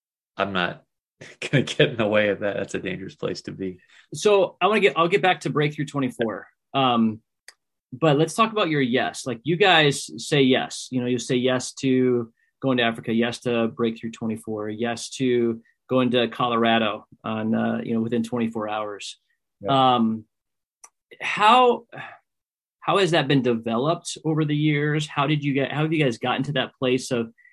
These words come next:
Speaker 2: "Hey, we're gonna say yes," and then a yes leads to another yes? Um, what is the motivation, uh, behind that? Um, how have you guys developed that type of life philosophy, if you will, just like, "Hey, we're gonna say yes"?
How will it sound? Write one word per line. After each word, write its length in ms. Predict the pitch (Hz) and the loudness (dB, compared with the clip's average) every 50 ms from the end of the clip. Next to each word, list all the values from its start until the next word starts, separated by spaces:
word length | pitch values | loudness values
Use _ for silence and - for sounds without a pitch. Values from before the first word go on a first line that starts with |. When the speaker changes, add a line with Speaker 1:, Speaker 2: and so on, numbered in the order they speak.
| _ _ - | _ _ 0
Speaker 2:
"Hey, 80 | 143 | 2
we're 160 | 135 131 143 | 4 4 4
gonna 160 | 143 160 156 151 | 4 4 2 2
say 180 | 151 160 139 | 2 2 0
yes," 520 | 123 117 113 107 101 - - - - - _ - | 2 2 0 -2 -2 -4 -8 -12 -14 -14 _ -6
and 140 | 127 123 120 | -4 -2 -2
then 440 | 123 123 123 120 120 117 113 117 _ _ _ - | 0 0 0 2 0 0 -2 -6 _ _ _ -6
a 40 | 113 123 | -4 0
yes 340 | 117 123 127 131 127 - | 2 2 2 2 0 -2
leads 220 | 123 123 123 117 117 | -2 -2 -2 -2 -4
to 120 | - 123 120 | -4 -2 -2
another 280 | 113 113 113 113 117 | 0 0 0 2 2
yes? 580 | 113 113 117 117 110 107 110 - - - - _ _ _ _ _ _ _ - | 0 2 2 0 0 0 -4 -8 -12 -16 -16 _ _ _ _ _ _ _ -8
Um, 320 | 120 117 117 113 110 113 | -4 -2 -2 -2 -2 -2
what 300 | 113 - 117 113 131 143 | -4 -6 -4 -2 0 2
is 140 | 160 151 135 - | 2 0 0 0
the 80 | 127 | 0
motivation, 1000 | 120 123 120 113 110 104 104 107 107 113 127 - - 160 147 156 160 170 160 151 - _ _ _ _ _ _ - | 0 0 0 0 -2 -4 -4 -8 -6 -6 -6 -4 -4 -2 -2 -2 -2 -4 -8 -12 -16 _ _ _ _ _ _ -14
uh, 300 | - 131 127 127 123 120 | -10 -6 -4 -2 -2 -4
behind 580 | 117 113 131 127 127 - 135 131 131 131 127 131 | -4 -2 -2 -2 -2 -2 -2 -2 0 0 0 2
that? 360 | 131 127 127 131 127 117 - - - | 2 2 2 0 0 -2 -6 -10 -6
Um, 220 | 110 113 113 113 113 | -4 -2 -2 -2 -4
how 240 | 113 - 131 139 135 | -4 0 0 2 2
have 140 | 143 135 | 2 0
you 120 | 123 131 123 | 0 2 2
guys 220 | 127 123 120 113 | 2 2 0 0
developed 760 | 113 120 113 107 113 117 123 123 123 117 117 - - - - _ _ _ _ _ _ _ _ _ - | -2 -4 -4 -4 -2 -2 0 2 2 0 -2 -4 -10 -20 -20 _ _ _ _ _ _ _ _ _ -8
that 300 | 107 117 117 113 110 - | -4 -2 -2 -2 -2 -4
type 260 | - 123 117 113 113 117 | -4 -2 -2 -2 -2 -2
of 260 | 117 113 113 107 107 - - - | -2 0 0 -2 -6 -10 -12 -6
life 280 | 113 117 117 123 117 - | -4 -2 -2 -2 -4 -4
philosophy, 540 | 104 110 104 92 - - - - 110 110 | -8 -8 -6 -8 -8 -12 -14 -12 -12 -12
if 100 | 110 110 | -12 -10
you 100 | 110 107 | -12 -10
will, 220 | 107 110 110 110 104 | -10 -8 -8 -10 -10
just 220 | - 117 113 - | -8 -10 -10 -8
like, 140 | 117 113 113 | -8 -10 -6
"Hey, 100 | - 127 | -4 -4
we're 100 | 131 135 | -2 -2
gonna 60 | 139 131 | -4 -4
say 160 | - 131 120 | -4 -4 -4
yes"? 400 | 120 117 110 - - - - | -4 -4 -6 -8 -14 -16 -16